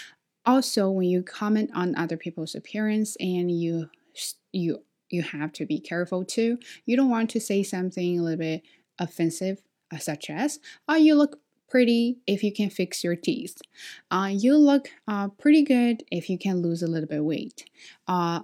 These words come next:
I've got some comments on other platforms. They're saying that, "Oh, uh, I think you should, uh, uh, overall, you look pretty good, um,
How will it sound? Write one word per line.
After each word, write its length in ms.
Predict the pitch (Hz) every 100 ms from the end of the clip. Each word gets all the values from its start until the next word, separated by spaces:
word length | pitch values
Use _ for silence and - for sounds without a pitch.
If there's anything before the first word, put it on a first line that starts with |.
| -
I've 340 | 202 254 254
got 220 | - 233
some 200 | 233 233
comments 420 | 226 220 208 208 -
on 280 | 185 180 180 - _ -
other 260 | 156 190
platforms. 800 | 208 - 185 175 170 165 175 180
They're 200 | - 165
saying 440 | 165 - 165 170 175
that, 380 | 170 165 175 - -
"Oh, 360 | 269 294 220 185 - - -
uh, 280 | 180 170 -
I 180 | 170 190
think 340 | - 247 240
you 200 | 214 202
should, 380 | - - 202 196
uh, 320 | 180 175 175 - - -
uh, 140 | 202 - - _ _ _
overall, 540 | 277 294 302 262 233
you 180 | 285 269
look 240 | 254 247 -
pretty 260 | 247 233
good, 420 | 220 220 208 240 - _ -
um, 640 | 190 185 185 180 180 196